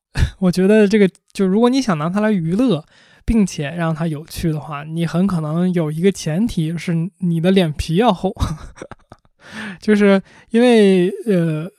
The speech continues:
我不知道啊，这个用 Clubhouse 的朋友们，大家都怎么对待这个软件，就是它不是会推荐你实名制嘛，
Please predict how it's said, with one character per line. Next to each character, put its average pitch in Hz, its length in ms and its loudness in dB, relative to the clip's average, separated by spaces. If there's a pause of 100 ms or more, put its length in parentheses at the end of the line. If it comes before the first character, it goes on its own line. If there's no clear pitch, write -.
(160)
我 175 180 2
不 202 140 0
知 220 40 2
道 233 160 6
啊， 160 280 2
这 170 160 -8
个 160 500 -4
用 208 240 6
Clubhouse 180 540 0
的 160 120 -2
朋 160 220 -6
友 165 80 -2
们， 160 220 -2
大 175 100 -4
家 165 160 -2
都 180 260 2 (440)
怎 160 120 -2
么 143 200 -6
对 196 180 2
待 165 160 2
这 165 80 0
个 165 60 2
软 147 260 -2
件， 147 320 -6
就 160 160 -4
是 170 140 -4
它 - 240 0
不 180 120 2
是 196 80 2
会 170 480 2 (380)
推 214 180 6
荐 202 240 2
你 147 120 -6
实 - 200 -4
名 175 280 4
制 196 160 0
嘛， 151 140 -8